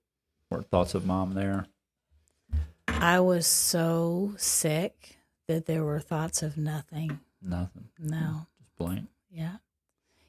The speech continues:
Speaker 2: Yeah, I mean, im-, immediately when I got a chance to recover and I, I figured out that, yes, if I do everything they tell me and if the doctors can fix me,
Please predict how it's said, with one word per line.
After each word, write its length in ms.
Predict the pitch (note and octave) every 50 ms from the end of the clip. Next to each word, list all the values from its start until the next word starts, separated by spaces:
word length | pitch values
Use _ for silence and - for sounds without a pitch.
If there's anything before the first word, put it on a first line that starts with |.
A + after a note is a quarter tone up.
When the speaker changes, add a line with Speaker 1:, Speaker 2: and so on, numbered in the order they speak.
| _ -
Speaker 2:
Yeah, 240 | D#3+ D#3 D3 D3 C#3+
I 100 | D#3+ E3+
mean, 280 | E3+ E3 D#3+ D#3+ D#3 -
im-, 220 | - D#3+ E3+ - -
immediately 680 | F3 E3+ F3 F#3+ G#3 A3 G#3+ F#3+ D#3+ D#3 C#3+ D#3 D#3+ D#3+
when 160 | D#3+ D#3 D#3
I 340 | D#3 D3+ D3+ D3+ D#3 D#3+ - _ _ _ _ _ _ _ -
got 180 | E3 D#3 D3
a 80 | C#3+ D3
chance 460 | - - F#3+ F3 F3 F3 - - -
to 120 | - E3+ D3+
recover 500 | C#3+ C#3 - - D#3 F#3+ G#3+ G#3 F3+ E3
and 160 | D#3+ D3+ D3 D3
I, 200 | D3 C#3+ C#3 - -
I 140 | D#3+ D3+
figured 380 | D3+ - E3+ D#3+ D#3+ E3 D#3 D3+
out 180 | D3+ D3+ D#3 -
that, 160 | E3 D3+ D#3+
yes, 380 | D#3+ E3 E3 E3 - - - -
if 200 | F3+ F3+ - -
I 100 | D#3 D#3
do 340 | D#3 D3+ F3+ F#3 F#3 F#3 F3+
everything 460 | E3+ E3+ E3 E3 D#3+ D#3 - D#3+ D#3
they 140 | D#3+ D3+ D3
tell 240 | D3 - F3+ G#3 G#3
me 220 | G3 E3 D3+ D3+
and 120 | D#3 D3+ D3+
if 140 | D3 -
the 100 | - D#3
doctors 520 | D3 D#3+ D#3 D#3+ D#3 - E3 D3+ D3 - -
can 320 | - D#3+ C#3+ C#3+ C#3+ D3
fix 360 | - - G#3+ A#3 A3+ - -
me, 260 | D#3 C#3+ C#3 C#3+ D3